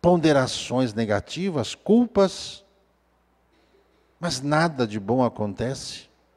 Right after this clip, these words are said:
nesse momento. É preciso trazer essa sensibilidade aos nossos dias. Sempre que vieram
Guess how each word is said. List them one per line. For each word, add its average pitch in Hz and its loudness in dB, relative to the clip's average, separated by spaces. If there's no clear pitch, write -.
nesse 143 -8
momento. 120 -4
É 135 -8
preciso 135 0
trazer 110 0
essa 147 -2
sensibilidade 123 0
aos 131 0
nossos 117 -2
dias. 101 -10
Sempre 233 4
que 147 0
vieram 113 2